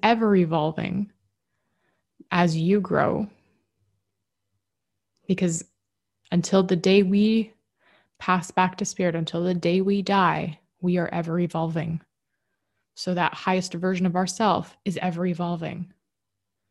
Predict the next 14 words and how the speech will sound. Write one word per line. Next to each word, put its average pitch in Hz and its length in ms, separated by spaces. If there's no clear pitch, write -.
So - 440
as 196 360
that 190 240
highest 185 420
version 185 340
of 180 220
yourself 170 380
evolves, 165 720
and 180 120
as 170 300
you 196 300
evolve 180 380
over 170 180
time, 185 760